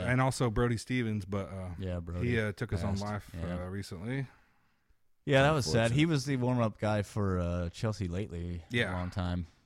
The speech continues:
Speaker 1: Yeah, he was
Speaker 2: Um,
Speaker 1: a good warm-up, uh, comedian.
Speaker 2: Yeah.
Speaker 1: Kind of a quirky, crazy, weird dude.
Speaker 2: Yeah.
Speaker 1: I actually just watched a Joey Diaz podcast last night,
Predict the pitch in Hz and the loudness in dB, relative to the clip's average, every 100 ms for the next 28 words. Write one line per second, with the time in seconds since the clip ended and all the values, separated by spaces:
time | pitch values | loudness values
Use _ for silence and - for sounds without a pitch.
0 | - 107 95 90 120 117 113 107 101 98 | -12 -8 -6 -4 -2 -2 -2 -2 -2 -4
1 | 98 90 _ _ 95 92 - 101 101 101 | -6 -10 _ _ -16 -16 -12 -10 -8 -10
2 | - _ - 95 82 82 _ - 123 110 | -12 _ -14 -8 -8 -8 _ -10 -6 -4
3 | 101 - 107 101 98 95 90 - - 98 | -6 -8 -10 -8 -8 -8 -10 -16 -12 -8
4 | 92 92 92 95 90 92 95 92 - - | -6 -6 -6 -6 -6 -6 -8 -8 -14 -10
5 | 90 87 156 - 139 135 - 139 - 120 | -2 4 4 2 -2 -4 -2 -4 -4 -10
6 | 113 110 120 117 113 117 113 104 - 104 | -8 -4 -4 -4 -4 -4 -4 -4 -6 -6
7 | 98 110 104 - 113 113 - 120 113 101 | -6 -8 -8 -8 -4 -4 0 2 2 0